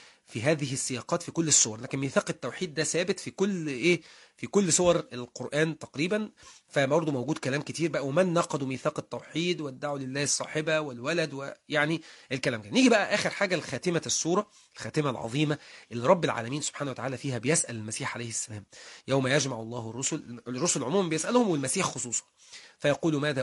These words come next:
أجبتم؟ قالوا: لا علم لنا إنك أنت علام الغيوب". يسأل الله عز وجل في هذا اليوم: "وإذ أخذ الله ميثاق الذين أوتوا الكتاب لتبيننه للناس ولا تكتمونه"، هو ميثاق،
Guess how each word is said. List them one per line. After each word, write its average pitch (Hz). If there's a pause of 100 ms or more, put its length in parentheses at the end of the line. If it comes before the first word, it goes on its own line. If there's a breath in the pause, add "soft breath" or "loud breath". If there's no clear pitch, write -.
أجبتم؟ 117
قالوا: 143
لا 117
علم 117
لنا 113
إنك 123
أنت 120
علام 113
الغيوب". 147 (500 loud breath)
يسأل 139
الله 117
عز 117
وجل 123
في 113
هذا 123
اليوم: 131 (1040)
"وإذ 123
أخذ 123
الله 127
ميثاق 123
الذين 120
أوتوا 151
الكتاب 165
لتبيننه 156
للناس 190
ولا 208
تكتمونه"، 247
هو 127
ميثاق، 202